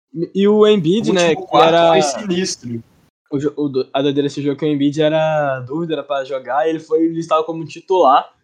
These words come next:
Speaker 1: Poucos minutos an-, algumas horas antes do jogo saiu essa informação. E mesmo assim, eu senti muito que o Embiid ficou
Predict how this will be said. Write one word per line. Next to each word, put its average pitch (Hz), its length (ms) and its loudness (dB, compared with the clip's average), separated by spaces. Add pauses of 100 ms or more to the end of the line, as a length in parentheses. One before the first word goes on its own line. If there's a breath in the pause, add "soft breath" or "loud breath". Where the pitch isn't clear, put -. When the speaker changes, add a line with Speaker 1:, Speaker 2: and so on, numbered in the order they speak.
(160)
Speaker 1:
Poucos 190 280 2
minutos 190 340 4
an-, 180 200 0
algumas 160 400 -2
horas 156 220 2
antes 143 140 -8
do 143 100 -6
jogo 131 480 -12
saiu 143 520 -2
essa 139 160 -16
informação. 135 640 -10 (580)
E 170 720 8 (300)
mesmo 196 240 4
assim, 247 280 2
eu 220 80 6
senti 214 360 -2
muito 214 420 0
que 202 140 -4
o 190 140 4
Embiid 180 340 -4
ficou 180 600 -2